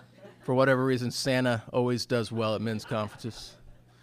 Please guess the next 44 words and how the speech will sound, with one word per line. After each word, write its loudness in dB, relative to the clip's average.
And 8
we're 8
on 8
the 6
ferry, 10
and 2
we 2
run 2
into 4
Peter 0
and 4
his -2
wife. 0
And -4
we 2
don't 2
even, 2
I've 4
never, 2
I 2
don't 2
know 2
if 0
I've 4
ever 2
met -2
Peter. -2
And -4
somehow 2
the 0
guys 4
just, -4
uh, 4
I 0
brought 8
up 4
some 4
of 6
my 8
friends 6
from, 4
uh, 4
Everett, 6
uh, 6